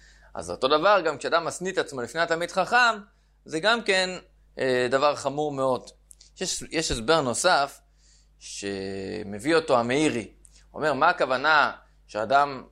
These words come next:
אה, אה, עושה דברים מאוסים בפני תלמיד חכם, אז הוא חייב עונש כל כך חמור?" הרי כפשוטו יכול להיות שתלמיד חכם אפילו מוחל לו. כאילו, מה, למה זה כל כך חמור באמת? אלא הוא מסביר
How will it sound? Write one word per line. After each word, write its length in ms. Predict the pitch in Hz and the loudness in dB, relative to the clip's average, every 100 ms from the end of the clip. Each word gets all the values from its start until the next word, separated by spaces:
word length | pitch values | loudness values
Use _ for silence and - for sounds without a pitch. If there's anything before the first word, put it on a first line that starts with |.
| _ _ _ _ _ - | _ _ _ _ _ -12
אה, 140 | 101 98 | -10 -10
אה, 80 | 92 | -10
עושה 220 | 92 139 | -2 0
דברים 360 | 120 120 143 143 | 0 0 2 2
מאוסים 440 | 127 113 - 156 | 0 -2 -2 -4
בפני 240 | 127 143 | -4 -4
תלמיד 300 | 143 131 139 | -4 -4 -6
חכם, 540 | - 117 - 160 143 113 - _ _ _ | -2 0 4 6 6 0 -16 _ _ _
אז 180 | 92 92 | -12 -10
הוא 100 | 101 | -4
חייב 300 | - 120 131 | 2 4 4
עונש 260 | 127 135 - | 0 -6 -8
כל 100 | 113 | -8
כך 100 | 120 | -4
חמור?" 440 | 127 110 104 95 - - _ _ _ _ _ _ _ _ _ _ _ _ _ _ - | -2 -4 -6 -10 -16 -20 _ _ _ _ _ _ _ _ _ _ _ _ _ _ -8
הרי 480 | 107 156 147 110 - _ - - - | 2 4 4 0 -12 _ -20 -18 -12
כפשוטו 440 | 123 - 123 180 | -10 -6 0 4
יכול 260 | 160 110 147 | 4 4 2
להיות 120 | 160 | 2
שתלמיד 320 | 135 123 151 | 0 -6 -6
חכם 320 | - 123 170 | -6 -2 0
אפילו 240 | 156 - 156 | -2 -4 -6
מוחל 340 | 127 - 240 | -6 0 2
לו. 200 | 240 110 - _ | 2 -2 -8 _
כאילו, 180 | - 104 | -16 -6
מה, 220 | 135 170 127 78 _ - _ - | 0 0 -2 -10 _ -20 _ -2
למה 240 | 147 208 | 0 2
זה 80 | 226 | 0
כל 100 | 214 | -2
כך 140 | 214 196 | 0 0
חמור 300 | 190 214 208 | 0 0 4
באמת? 380 | 170 143 110 - _ _ _ _ - | 4 4 -2 -14 _ _ _ _ -4
אלא 100 | 107 | -2
הוא 80 | 107 | -2
מסביר 480 | 104 123 165 135 | -4 0 0 0